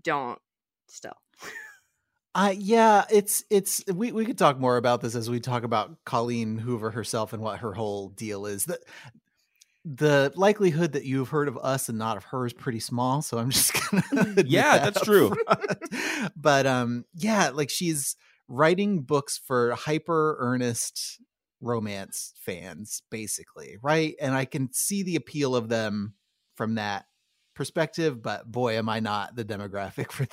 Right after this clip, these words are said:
Speaker 2: this one. I don't think. Like, the, the kind of, uh, hyperactive, performative, uh, earnestness that's on display here is just not, it gives me hives and I can't, I can't <laughs> take it.
Speaker 3: So,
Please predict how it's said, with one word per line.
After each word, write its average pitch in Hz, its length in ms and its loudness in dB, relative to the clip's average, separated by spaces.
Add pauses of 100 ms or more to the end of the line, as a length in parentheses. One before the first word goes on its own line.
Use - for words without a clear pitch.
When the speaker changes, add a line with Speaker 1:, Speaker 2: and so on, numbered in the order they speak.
Speaker 2:
this - 300 2 (120)
one. - 140 -6 (1200)
I 110 140 -6
don't 101 280 -10
think. 101 220 -10
Like, 123 180 -4
the, 147 120 -2
the 139 160 0
kind 160 260 2
of, 117 240 0 (840)
uh, 117 260 0
hyperactive, 123 880 0 (100)
performative, 117 720 0 (720)
uh, 113 260 -4
earnestness 160 760 -2
that's 139 280 -4
on 143 220 0
display 147 420 0
here 160 180 0
is 156 120 0
just 113 180 -4
not, 107 280 -4
it 120 160 0
gives 110 180 -6
me 104 240 -6
hives 95 400 -8
and 101 100 -8
I 95 80 -10
can't, 104 300 -14
I 110 80 -10
can't 113 260 -12
<laughs> - 0 -
take - 360 -2 (100)
it. - 560 -2 (2000)
Speaker 3:
So, 117 600 2